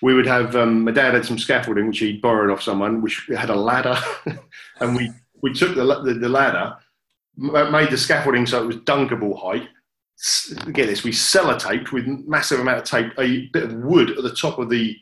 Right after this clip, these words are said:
the ladder, so it made a square hoop.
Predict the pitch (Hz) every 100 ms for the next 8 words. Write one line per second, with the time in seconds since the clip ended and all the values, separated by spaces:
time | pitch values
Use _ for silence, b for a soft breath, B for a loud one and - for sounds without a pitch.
0 | _ _ _ _ _ _ 123 123 143 143
1 | 90 135 - 143 131 131 131 123 - -
2 | - 151 156 127 117 107 165 90